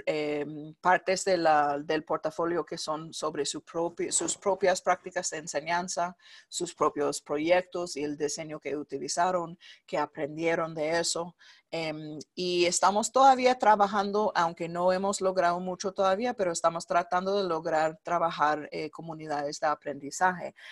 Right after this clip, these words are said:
Eso no ha sido fácil por, por problemas de tiempo, pero sigo segura que pueden, por medio de estos con tiempo,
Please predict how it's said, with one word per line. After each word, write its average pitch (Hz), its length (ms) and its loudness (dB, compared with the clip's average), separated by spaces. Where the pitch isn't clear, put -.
Eso 190 260 2
no 208 160 4
ha 196 100 6
sido 185 280 0
fácil 170 380 2
por, 156 240 -2
por 165 160 -2
problemas 165 580 -2
de 139 100 -4
tiempo, 170 560 -4
pero 185 220 4
sigo 180 680 2
segura 175 720 4
que 208 140 -2
pueden, 175 500 -4
por 165 180 -4
medio 160 360 -4
de 175 140 0
estos 180 320 -4
con 180 220 -6
tiempo, 165 500 -4